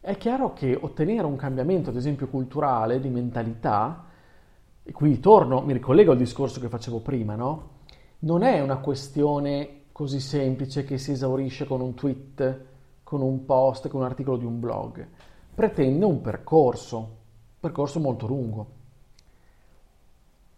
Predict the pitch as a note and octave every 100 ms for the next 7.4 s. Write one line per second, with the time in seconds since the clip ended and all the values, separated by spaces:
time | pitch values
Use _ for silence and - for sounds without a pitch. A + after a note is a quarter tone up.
0 | - - - C#4 F#3 A#2+ D#3+ - - -
1 | - _ _ - - - - C#4 E4 B3+
2 | D#3+ D3+ C#3 C3+ G#3 A3 D#3 C3 E3+ -
3 | - C#3 C#3 C#3 - - D#3 F#3+ G3 G3
4 | - - G3+ A3 - F#3 E3+ E3+ E3 G#3
5 | G#3 G3 D#3 D#3+ E3+ D#3+ D3+ C#3+ D3 G3
6 | D3+ B2+ C#3 - D#3+ D#3+ D#3 D#3+ D#3 D3+
7 | - G3 G#3 A#2+